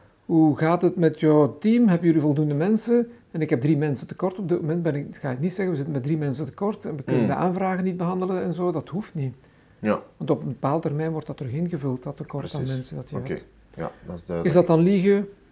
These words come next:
Speaker 1: Nee, verkopers die gaan gemakkelijk iets maximaliseren of minimaliseren of informatie die overbodig is gewoon niet meegeven.
Speaker 2: Ja.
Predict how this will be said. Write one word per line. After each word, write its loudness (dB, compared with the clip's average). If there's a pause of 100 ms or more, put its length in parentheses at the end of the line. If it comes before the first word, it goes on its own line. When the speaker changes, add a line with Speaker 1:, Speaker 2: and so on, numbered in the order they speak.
(160)
Speaker 1:
Nee, 0
verkopers -2
die 0
gaan 0 (400)
gemakkelijk 2
iets -4
maximaliseren 0
of -8
minimaliseren 2 (320)
of 2
informatie 0 (260)
die 2
overbodig 0
is -4
gewoon -6
niet -2
meegeven. -6
Speaker 2:
Ja. 2